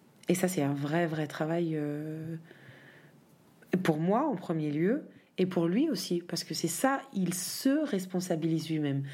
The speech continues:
C'est même pas moi qui le responsabilise. Je lui laisse juste la place et l'espace de se responsabiliser tout seul. Je, je ne veux rien, c'est, je le laisse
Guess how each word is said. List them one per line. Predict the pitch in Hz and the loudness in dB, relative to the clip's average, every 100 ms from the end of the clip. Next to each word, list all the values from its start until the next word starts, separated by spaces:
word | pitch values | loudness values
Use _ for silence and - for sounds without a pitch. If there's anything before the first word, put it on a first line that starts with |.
| - - - | -12 -16 -6
C'est | - 180 | 2 2
même | 196 | 2
pas | 214 196 | 0 -2
moi | 190 254 | 0 0
qui | 302 190 | -2 -4
le | 180 | -4
responsabilise. | 180 180 175 170 165 151 143 139 - - - | -4 -6 -6 -4 -4 -4 -6 -8 -16 -20 -12
Je | - 202 | 0 4
lui | 185 | 6
laisse | 185 180 185 | 4 2 -2
juste | 165 247 - | -4 -4 -2
la | 175 147 | -2 0
place | 175 214 247 - | 2 2 2 -2
et | 175 | -2
l'espace | 156 - 226 233 226 - - - - | -4 -2 -2 -2 -6 -16 -20 -20 -2
de | 170 | 0
se | 180 - | 2 2
responsabiliser | 208 214 214 214 185 185 170 160 156 180 | 2 2 0 -4 -2 0 0 -2 0 -2
tout | - | -2
seul. | - 240 180 - - - - - - - | -2 0 0 -2 -10 -18 -18 -18 -18 -8
Je, | - - | -6 2
je | 175 | 4
ne | 185 | 6
veux | 180 185 | 6 4
rien, | 175 175 220 294 - _ _ _ _ _ - | 2 0 0 -2 -8 _ _ _ _ _ -20
c'est, | - - 160 151 151 | -10 -2 0 0 0
je | 143 | 0
le | 165 156 | 2 4
laisse | 180 240 277 - - | 4 4 0 -8 -14